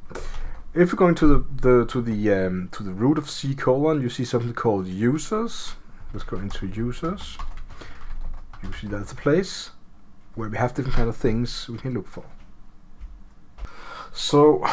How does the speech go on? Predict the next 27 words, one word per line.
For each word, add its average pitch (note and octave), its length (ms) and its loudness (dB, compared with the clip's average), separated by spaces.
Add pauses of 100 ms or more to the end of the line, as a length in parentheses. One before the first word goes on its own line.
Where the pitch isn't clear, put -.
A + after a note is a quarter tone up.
(240)
what F#3 120 4
we're A#3+ 60 -2
gonna G3+ 180 8
do C3 540 8
is A2 680 2
go A#2+ 160 6
ahead A2+ 140 6
to B2 100 -2
the A2 80 -2
question. A#2 640 2
I A2 80 -6
think C#3+ 340 0
what B2 160 2
we're C#3 60 -2
gonna, G#2 600 4
we A2 140 -2
needed C3 260 -2
to - 140 -10
find G#2 360 2
something G#2+ 380 -4
in F#2+ 220 -2
H G2+ 280 -2
R, F#2 400 0
something F#2 480 -6
like E2+ 320 -6 (260)
document G3 360 -4
folder. F3+ 380 4